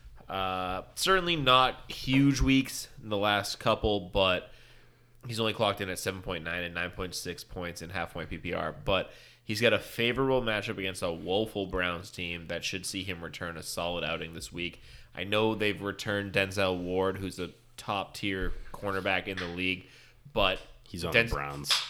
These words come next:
Speaker 1: He's on the Browns, but also he usually sticks to one side of the field. He doesn't necessarily shadow like you see, like, a Stephon Gilmore kind of guy do. So I think the Bill-, uh, the Bills have the option to move John Brown around.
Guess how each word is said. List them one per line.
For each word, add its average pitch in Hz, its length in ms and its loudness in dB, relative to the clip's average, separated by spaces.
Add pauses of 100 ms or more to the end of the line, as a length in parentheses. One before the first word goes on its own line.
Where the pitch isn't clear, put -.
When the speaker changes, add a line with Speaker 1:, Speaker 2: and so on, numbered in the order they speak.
Speaker 1:
He's 117 240 -4
on 131 140 -2
the 113 60 -6
Browns, 90 460 -6
but 113 160 4
also 135 240 6
he 127 80 2
usually 127 340 4
sticks 147 240 0
to 143 100 2
one 123 240 -2
side 107 340 -2
of 120 80 -6
the 127 80 -6
field. 135 220 0
He 117 60 -2
doesn't 104 240 -6
necessarily 101 420 -4
shadow 104 460 0
like 104 200 0
you 104 60 -6
see, 104 220 -4
like, 92 100 -4
a 87 40 -8
Stephon 95 480 -6
Gilmore 101 360 -4
kind 113 220 -2
of 110 60 -6
guy 110 160 0
do. 117 300 0 (560)
So 104 540 0
I 107 120 2
think 107 360 -2
the 104 60 -6
Bill-, 101 360 -2
uh, 95 260 2
the 95 100 -6
Bills 98 240 0
have 101 120 -2
the - 120 -4 (280)
option 95 360 -2
to 98 80 -8
move 98 380 -4
John 95 240 -2
Brown 90 220 -2
around. 98 500 2